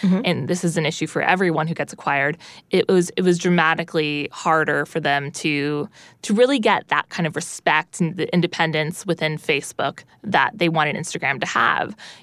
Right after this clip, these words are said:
Speaker 1: And
Speaker 2: Kevin wa-,
Speaker 1: ironically,
Speaker 2: Kevin
Speaker 1: it's the
Speaker 2: wanted
Speaker 1: biggest
Speaker 2: to be
Speaker 1: growth engine for
Speaker 2: Right.
Speaker 1: Facebook. Yeah.
Speaker 2: Well, Kevin wanted to be, um, thought of as a,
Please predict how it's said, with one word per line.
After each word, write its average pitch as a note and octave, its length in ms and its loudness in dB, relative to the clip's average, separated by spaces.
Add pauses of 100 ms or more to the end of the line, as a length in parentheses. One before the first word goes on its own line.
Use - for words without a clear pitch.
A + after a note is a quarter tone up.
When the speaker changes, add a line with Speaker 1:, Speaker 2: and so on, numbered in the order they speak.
(220)
Speaker 1:
And - 140 6
Speaker 2:
Kevin F#3 140 6
wa-, G3+ 80 6
Speaker 1:
ironically, G3+ 440 2
Speaker 2:
Kevin C4 200 4
Speaker 1:
it's D4 60 2
the - 40 2
Speaker 2:
wanted A3+ 160 4
Speaker 1:
biggest G#3+ 160 0
Speaker 2:
to F#3+ 60 -2
be G3 160 0
Speaker 1:
growth B3 280 4
engine C#3+ 400 -4
for F#3 200 -2
Speaker 2:
Right. G3 480 2
Speaker 1:
Facebook. - 180 -10
Yeah. G#3+ 220 2
Speaker 2:
Well, A#3 100 4
Kevin D4+ 280 4
wanted E4 200 4
to C4+ 120 -2
be, A3 260 0 (160)
um, F3 500 2
thought C4 220 6
of A3+ 80 2
as F3 100 -2
a, F#3 80 2